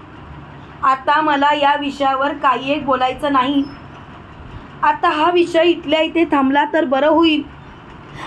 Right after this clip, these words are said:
आणि इरावती, आत्ताच्या आता तू माझ्या घराबाहेर चालतं पडायचं." तेव्हा मात्र इरावती मोठमोठ्याने हसायला लागते. त्यावेळेला रमा बोलते, "इरावती,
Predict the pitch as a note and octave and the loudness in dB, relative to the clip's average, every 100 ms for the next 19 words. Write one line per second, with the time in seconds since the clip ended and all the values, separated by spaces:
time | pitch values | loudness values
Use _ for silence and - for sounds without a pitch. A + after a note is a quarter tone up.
0 | - C#4 D#4 D4+ C#4 D4+ E4 E4 E4+ D#4 | -4 0 4 4 4 2 2 2 2 2
1 | - - - - - C#4 - F4 E4 F4+ | -6 -16 -18 -10 -2 -2 0 -2 0 2
2 | D#4+ D#4+ D#4 D#4+ E4 D4 D#4 D4+ B3+ C#4+ | 2 2 0 4 4 2 0 2 2 4
3 | E4+ E4 E4+ D4+ D4 D4+ D4 C4+ C4+ D#4 | 2 2 0 0 0 0 0 0 0 2
4 | C#4 D4+ C#4+ C#4 C#4+ C#4 C#4 C#4 B3+ C4+ | 2 2 2 2 2 0 -2 0 2 2
5 | C#4+ D4 D4 B3+ D4+ F4 C#4 D4 D4+ C4 | 2 2 2 4 2 0 2 2 0 0
6 | A3 C#4 D#4+ E4+ D#4 D#4 C#4+ A#3 - - | -2 0 2 4 2 2 0 0 -4 -16
7 | - - C#4 C#4 D4 C#4 A#3+ C#4+ E4 E4 | -8 -2 2 2 2 4 4 4 4 2
8 | D4 D4 C#4+ C4 D4+ E4 E4 F4+ E4+ | 2 -2 0 2 4 4 4 4 4